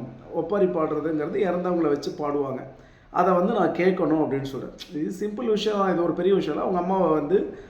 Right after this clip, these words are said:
ஆ, ஒரு வண்டி வச்சு கூட்டிகிட்டு வர்றாங்க. அவங்க அம்மாவை வந்து உட்கார வச்சு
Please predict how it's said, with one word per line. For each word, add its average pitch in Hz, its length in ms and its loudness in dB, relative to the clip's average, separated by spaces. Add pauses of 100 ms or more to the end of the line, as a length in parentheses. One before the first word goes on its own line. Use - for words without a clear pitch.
(260)
ஆ, 165 200 4
ஒரு 151 520 6
வண்டி 165 260 2
வச்சு 151 200 0
கூட்டிகிட்டு 165 420 0
வர்றாங்க. 147 400 -2 (160)
அவங்க 151 240 0
அம்மாவை 165 260 0
வந்து 156 220 0
உட்கார 147 240 0
வச்சு 175 480 -2